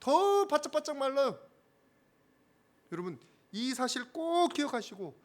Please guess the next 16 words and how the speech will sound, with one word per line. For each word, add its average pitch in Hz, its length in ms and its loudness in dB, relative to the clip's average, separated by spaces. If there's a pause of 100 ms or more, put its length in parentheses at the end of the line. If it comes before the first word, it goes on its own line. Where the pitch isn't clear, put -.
(260)
절대로 330 680 4
예배를 226 340 0
놓치지 175 340 -10
마시기를 139 580 -10 (300)
축복을 233 580 -8
드립니다. 143 420 -16 (1000)
예배를 240 340 4
사모하시길 311 720 0
바랍니다. - 320 -20 (540)
예배를 175 540 -2
갈급하시길 277 720 -2
바랍니다. 123 320 -16 (1120)
그 147 280 -8
사람들에게 190 680 -8 (380)
약속이 - 480 -6
있습니다. - 340 -20